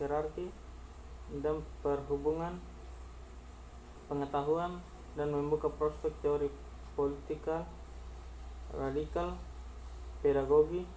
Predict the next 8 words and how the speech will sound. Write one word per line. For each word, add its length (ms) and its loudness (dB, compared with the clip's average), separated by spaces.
sebagai 360 2
praktik 480 -2
kesetaraan. 640 0
Setidaknya, 640 2
sejak 320 4
plot 320 4
yang 240 0
membumikan 1800 -2